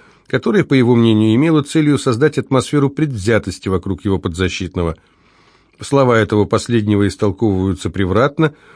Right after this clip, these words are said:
Если даже их тон неприятно поразил кое-кого, то суд должен учесть следующее. Подзащитный, можно сказать, выбит из колеи,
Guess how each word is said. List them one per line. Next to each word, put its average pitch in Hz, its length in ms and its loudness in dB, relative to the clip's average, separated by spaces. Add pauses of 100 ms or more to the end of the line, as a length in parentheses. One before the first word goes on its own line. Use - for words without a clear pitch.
(260)
Если 117 320 -2
даже 113 280 0
их 131 220 -4
тон 120 380 0
неприятно 110 640 0
поразил 123 500 0
кое-кого, 92 580 0 (420)
то 131 120 0
суд 127 300 -2
должен 139 320 2
учесть 147 360 0
следующее. 87 720 -6 (720)
Подзащитный, 139 640 0
можно 104 280 2
сказать, 98 420 -2
выбит 151 300 -2
из - 120 -8
колеи, 110 480 0